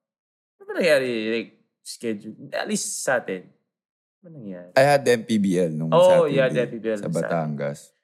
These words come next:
Speaker 1: What did I have? Oh,
Speaker 2: Oh.
Speaker 1: producer na nga pala ako ngayon.
Speaker 2: Oo nga pala.
Speaker 1: Nga pala.
Speaker 2: Yan,
Speaker 1: Ah.
Speaker 2: dapat ikwento mo yan. Kasi di na, di na, di alam ng mga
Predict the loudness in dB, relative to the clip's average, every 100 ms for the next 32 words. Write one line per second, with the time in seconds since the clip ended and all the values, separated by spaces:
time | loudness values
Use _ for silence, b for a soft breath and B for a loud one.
0 | _ -16 -10 -4 -4 -4 -8 -14 -16 _
1 | _ _ _ _ _ _ _ _ _ _
2 | 6 6 6 4 4 4 0 -2 -4 -4
3 | -8 -8 -6 -4 -4 -6 -10 -14 -20 -20
4 | _ _ _ 2 4 4 4 4 4 2
5 | 0 2 0 0 0 -2 -8 -6 2 2
6 | 2 -6 -8 2 2 2 -4 -2 0 0
7 | 0 0 0 0 -2 -2 0 2 4 2
8 | 0 0 2 2 0 -2 0 0 -2 -2
9 | -2 -2